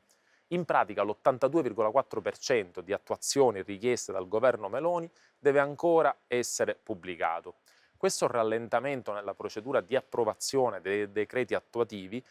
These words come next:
sta causando un effetto domino che colpisce in prima persona le imprese e gli investimenti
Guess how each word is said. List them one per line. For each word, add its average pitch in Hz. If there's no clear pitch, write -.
sta -
causando 127
un 123
effetto 127
domino 98
che 117
colpisce 127
in 98
prima 120
persona 143
le 113
imprese 123
e 113
gli 98
investimenti 95